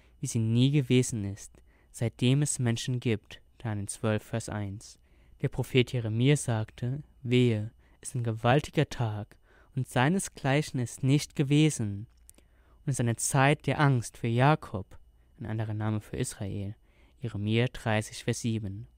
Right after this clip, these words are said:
Jesus Christus selbst prophezeite: „Denn es wird dann eine große Bedrängnis sein, wie sie nicht gewesen ist vom Anfang der Welt bis jetzt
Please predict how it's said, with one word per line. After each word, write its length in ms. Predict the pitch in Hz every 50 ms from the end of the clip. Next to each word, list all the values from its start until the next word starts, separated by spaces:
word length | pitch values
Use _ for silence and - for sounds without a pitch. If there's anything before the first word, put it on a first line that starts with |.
| - - _ _ _ _ _ _ _ _ - _ _ _ -
Jesus 360 | - 131 139 170 180 - -
Christus 520 | - 151 143 - - - 151 - - -
selbst 360 | - 131 120 113 107 - -
prophezeite: 800 | - - 110 113 107 - - 117 107 107 104 - 98 92 113 120 _ _ _ _ _ _ _ _ _ _ _ _ _ _ _ _ _ _ _ _ _ -
„Denn 140 | 131 117
es 260 | 110 107 - - - -
wird 200 | 135 131 127 _ -
dann 260 | - 131 131 127 120
eine 200 | 101 101 98 104
große 440 | - - - - 147 151 160 - 175
Bedrängnis 760 | 151 160 - - - - 156 151 202 226 233 220 175 - -
sein, 440 | - 113 107 104 101 98 98 101 - _ _ _ _ _ _ _ _ _ -
wie 80 | 156
sie 120 | 131 127 123
nicht 460 | 120 123 131 156 220 226 - - -
gewesen 580 | - 135 - - 147 175 208 - - 147 117 104
ist 220 | 104 104 - -
vom 200 | - - 113 -
Anfang 400 | - - 160 196 190 - 214 202
der 160 | 202 185 139 -
Welt 320 | 143 127 120 117 - -
bis 220 | - 131 - -
jetzt 440 | - 160 139 117 - - - _ -